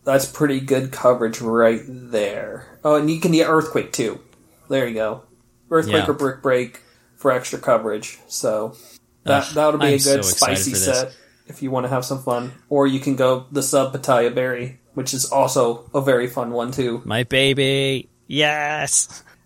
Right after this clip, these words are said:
Speaker 2: I think that's a pretty good recap of, like, what's the biggest, baddest things to watch out for.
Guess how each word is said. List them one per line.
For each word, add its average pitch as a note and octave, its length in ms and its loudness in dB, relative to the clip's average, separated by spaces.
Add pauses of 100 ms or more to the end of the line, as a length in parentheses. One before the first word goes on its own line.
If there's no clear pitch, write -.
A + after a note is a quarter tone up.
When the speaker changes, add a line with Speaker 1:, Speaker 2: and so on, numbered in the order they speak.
(180)
Speaker 2:
I D#3+ 80 2
think D4 240 0
that's D4 220 2
a G3+ 60 2
pretty A#3+ 340 0
good G3+ 100 4
recap F3 460 0
of, C#3+ 120 -4
like, C#3 200 0
what's E3+ 220 -2
the E3+ 100 0
biggest, C#3+ 440 -2
baddest C3 400 0
things B2 260 -2
to B2 100 -4
watch A2+ 260 0
out G#2+ 220 -2
for. A2 320 -4